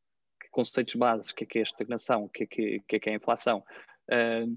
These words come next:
quando nós falamos de, até de, de sistema jurídico e do, do sistema de, da justiça, ah,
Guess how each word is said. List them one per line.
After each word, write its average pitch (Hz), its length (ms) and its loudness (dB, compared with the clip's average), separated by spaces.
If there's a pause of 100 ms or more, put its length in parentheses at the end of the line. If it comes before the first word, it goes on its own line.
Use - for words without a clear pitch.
(600)
quando 135 160 4
nós 135 180 4
falamos 131 480 4
de, 120 280 2
até 117 220 4
de, 113 460 0
de 107 80 -16
sistema 123 380 2
jurídico 117 600 4
e 107 280 2
do, 110 180 -2
do 113 140 0
sistema 120 320 0
de, 113 480 0
da 117 120 2
justiça, - 600 0 (540)
ah, 123 240 4